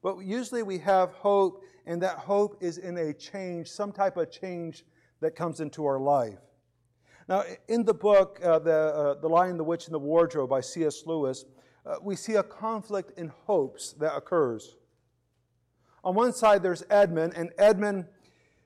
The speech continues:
desires to have some Turkish delight. The queen has, has given him some of this Turkish delight, and he tastes it, and it's so good. A-, and she offers him more Turkish delight, but, uh, he has to bring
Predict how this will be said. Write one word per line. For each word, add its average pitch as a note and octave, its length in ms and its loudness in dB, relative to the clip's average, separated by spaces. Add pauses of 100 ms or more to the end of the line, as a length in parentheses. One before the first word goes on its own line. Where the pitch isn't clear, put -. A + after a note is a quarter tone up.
(120)
desires F#3 760 2
to F#3 100 -12
have F3+ 420 4
some D#3 200 -14
Turkish E3+ 480 -8
delight. C#3 500 2 (1000)
The D3 80 -4
queen G#3+ 400 -6
has, F#3 220 -6 (280)
has F3+ 200 0
given A3+ 320 2
him G3+ 200 -6
some G#3 220 -4
of G3 80 -2
this F3 160 -2
Turkish G3 380 -6
delight, G3 300 0
and F#3+ 100 -6
he F3+ 60 -6
tastes A3 460 -2
it, G3 140 0
and F#3+ 100 -10
it's F#3 180 -14
so A3 320 0
good. G3+ 440 -2 (280)
A-, G#3 200 -12
and G3 180 -6
she G#3+ 240 -12
offers B3 440 2
him A3 280 -8
more A#3 640 0
Turkish A3+ 400 -4
delight, G3 460 2 (420)
but, G3 260 2
uh, G3+ 120 2
he F#3 200 -8
has G#3 500 -6
to F#3 100 -16
bring F3+ 540 -8